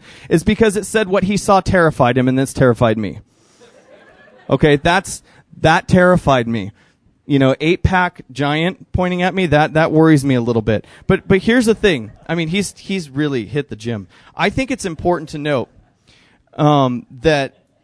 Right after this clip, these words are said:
<laughs> according to verse thirty-one, Nebuchadnezzar was terrified of this vision. It doesn't mean he was in awe of it. The word usage means that he was scared to death of it.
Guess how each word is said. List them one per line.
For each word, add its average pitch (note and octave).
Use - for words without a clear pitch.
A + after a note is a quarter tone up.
<laughs> -
according A3+
to A3
verse F#3+
thirty-one, D#3
Nebuchadnezzar C#3
was C#3+
terrified C3
of A#2+
this B2
vision. A#2
It C#3+
doesn't F#3
mean G3+
he G3
was F#3
in F#3
awe F3
of A#2+
it. B2
The C#3
word E3
usage D#3
means C3
that -
he E3
was C#3+
scared D3
to B2+
death D3
of A#2
it. -